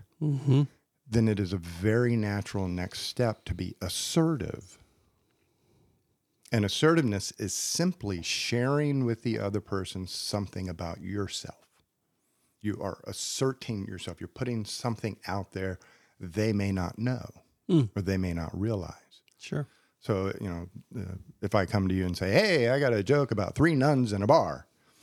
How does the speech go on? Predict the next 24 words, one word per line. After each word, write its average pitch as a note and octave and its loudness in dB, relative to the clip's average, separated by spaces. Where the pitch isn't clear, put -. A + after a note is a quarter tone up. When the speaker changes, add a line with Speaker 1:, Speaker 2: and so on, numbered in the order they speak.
Speaker 2:
and G2 4
you A#2+ 6
say, F2 0
"I'm D#3+ 8
not F#2 0
real A2 4
comfortable G2 2
with F2 -2
religious F2+ 0
humor," D#2 -8
I A2 10
might G2+ 4
jump G#2+ 2
back, G2 0
you G2+ -6
know, F2+ -4
"Hey, G3+ 6
sorry, D#3+ 0
didn't A#2+ -6
mean C3+ 0
to A2 0
offend D#3 0
you." F2 -6
Speaker 1:
Mm-hmm. D3+ 2